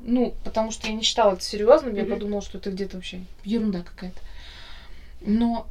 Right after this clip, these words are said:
Speaker 1: потом я че-то, а, влезла в какой-то разговор, там люди говорили об этом. И это оказалось на самом деле так.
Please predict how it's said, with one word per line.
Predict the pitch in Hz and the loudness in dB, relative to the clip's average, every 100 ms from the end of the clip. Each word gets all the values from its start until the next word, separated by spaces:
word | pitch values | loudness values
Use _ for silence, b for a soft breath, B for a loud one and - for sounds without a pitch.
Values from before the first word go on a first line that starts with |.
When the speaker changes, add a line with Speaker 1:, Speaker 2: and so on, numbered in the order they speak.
| - | -4
Speaker 1:
потом | 208 240 233 - - | 2 4 4 0 -8
я | 214 - - - | -6 -6 -6 -6
че-то, | - 240 240 220 220 - - - | 0 0 2 2 2 0 0 0
а, | 202 | 0
влезла | 196 226 254 208 | 2 4 4 4
в | 190 | -2
какой-то | - 233 220 | -4 -4 -2
разговор, | 226 202 220 247 381 | -2 -2 0 2 2
там | - 208 | 2 0
люди | 226 202 | -2 -2
говорили | 202 208 220 202 | -2 0 0 0
об | 185 180 | 0 4
этом. | - - | 4 6
И | 202 | 8
это | 240 247 | 10 8
оказалось | - 220 233 - | 4 4 4 4
на | 214 | 0
самом | 240 214 | 0 -2
деле | 208 208 | -2 -4
так. | 196 208 175 | 0 0 0